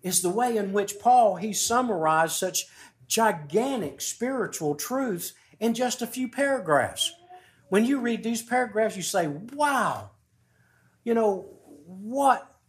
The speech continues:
what a message here is packed in these few verses here." You see, it was his goal to plant seeds in his audience and then later come back and he would go deeper with those that wanted to go deeper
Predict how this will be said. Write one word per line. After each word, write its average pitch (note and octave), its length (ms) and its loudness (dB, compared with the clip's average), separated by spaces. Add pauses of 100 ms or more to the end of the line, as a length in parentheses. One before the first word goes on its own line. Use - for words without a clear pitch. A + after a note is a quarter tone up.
(480)
what B3+ 440 0
a G#3+ 80 2
message G3 760 -2
here C#3+ 340 -4
is F3 140 -4
packed B3 440 -4
in F3+ 160 0
these G3+ 240 -2
few G#3 340 -4
verses A3+ 540 -4
here." A#2 320 -10 (680)
You F3+ 100 -6
see, A#3 360 -2
it A#3 80 0
was G3 200 0
his A3+ 200 -2
goal G3 580 2 (540)
to D#3+ 140 0
plant A3 540 -2
seeds A3 640 -4
in E3+ 200 0
his E3 200 -2
audience E3+ 540 2
and E3+ 160 -2
then F3+ 180 0
later F#3+ 520 0
come F3 280 -4
back C3+ 440 0 (320)
and E3+ 180 -2
he G#3 140 -2
would F#3 200 -4
go F3+ 160 4
deeper F#3 520 -2
with D#3+ 280 -6
those F#3 400 -2
that F#3+ 180 -6
wanted G#3 360 0
to G#3 80 0
go B3 240 0
deeper C#3 460 -6